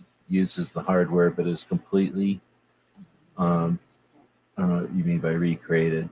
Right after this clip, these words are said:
but the, uh, oh, the O S is completely recreated. I see what you're saying.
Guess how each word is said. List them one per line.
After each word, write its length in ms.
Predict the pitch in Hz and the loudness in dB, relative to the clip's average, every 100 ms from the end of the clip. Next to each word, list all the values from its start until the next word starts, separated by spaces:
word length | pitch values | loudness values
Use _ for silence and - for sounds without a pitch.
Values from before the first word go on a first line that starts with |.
| - | 4
but 180 | 92 - | 4 2
the, 340 | - 95 90 90 | 0 2 4 4
uh, 260 | 82 76 78 | 2 -2 -2
oh, 260 | 101 78 76 | 0 0 -2
the 140 | 87 82 | -4 0
O 180 | 85 82 | 0 2
S 260 | 82 - | 0 -2
is 140 | 85 - | -4 -8
completely 500 | 82 - 80 - 78 78 | -10 -12 -16 -16 -20 -20
recreated. 440 | _ - 76 76 | _ -20 -18 -14
I 40 | 160 | -10
see 160 | - | -10
what 100 | 165 | -10
you're 100 | - | -18
saying. 220 | - 92 | -12 -12